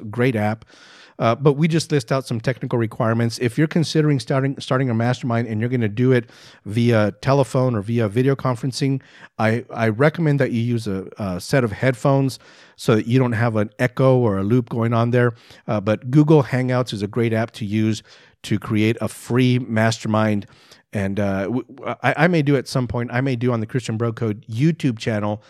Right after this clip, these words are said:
maybe I'll do a tutorial on how we use our Google Hangouts app for our mastermind group. But anyway, uh, we also ask that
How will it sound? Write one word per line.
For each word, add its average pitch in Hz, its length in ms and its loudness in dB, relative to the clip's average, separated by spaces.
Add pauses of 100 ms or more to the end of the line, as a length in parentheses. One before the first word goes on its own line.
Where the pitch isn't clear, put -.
(260)
maybe 127 260 2
I'll 127 120 4
do 123 160 0
a 120 60 0
tutorial 120 640 0
on 104 180 -4
how 117 280 -2
we 113 240 0
use 107 520 -2 (360)
our 104 440 2
Google 110 300 -2
Hangouts 101 440 -4
app 98 160 -6
for 101 300 -4
our 90 340 -2 (160)
mastermind 90 640 -6
group. 78 180 -10
But 110 120 0
anyway, 131 200 0 (400)
uh, 123 240 2
we 139 140 2
also 147 380 2
ask 123 380 -2
that 113 300 -2